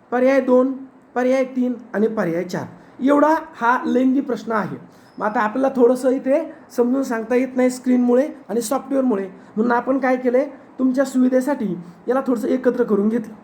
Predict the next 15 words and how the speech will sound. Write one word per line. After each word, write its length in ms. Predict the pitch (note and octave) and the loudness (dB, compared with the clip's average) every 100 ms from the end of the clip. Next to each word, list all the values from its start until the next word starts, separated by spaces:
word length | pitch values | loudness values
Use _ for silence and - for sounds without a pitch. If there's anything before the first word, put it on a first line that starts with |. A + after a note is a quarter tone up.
| - - - - - - - - | -20 -20 -20 -20 -20 -20 -6 2
परत 220 | C4 C#4+ | 4 4
एकदा 200 | C4+ C#4 | 0 -2
तुम्हाला 280 | C4+ C4+ C4+ | 0 0 0
प्रश्न 320 | C4+ C4 C4+ | -4 -6 -2
दाखवून 360 | B3 A#3+ B3 B3 | -2 -2 -2 -2
घेतो. 420 | A#3+ B3 C#4+ - - G#3 | 0 0 0 -4 -12 -4
बघा, 260 | A3 A#3+ - | 0 0 -2
इथून 300 | - C4 B3+ | -4 -2 0
प्रश्न 280 | A#3+ A3+ B3 | -2 -2 -2
सुरू 220 | A3+ A#3+ | -2 -4
झाला. 320 | A#3 A#3 C#4 C#4 - - - - | -2 0 -2 -4 -14 -20 -20 -12
सात 220 | - B3+ B3+ | -2 0 2
नंबरचा 380 | C4+ C4 B3+ B3+ | 2 2 2 0
प्रश्न 280 | B3+ - C4 | -4 -2 0
आहे. 160 | D4+ | 0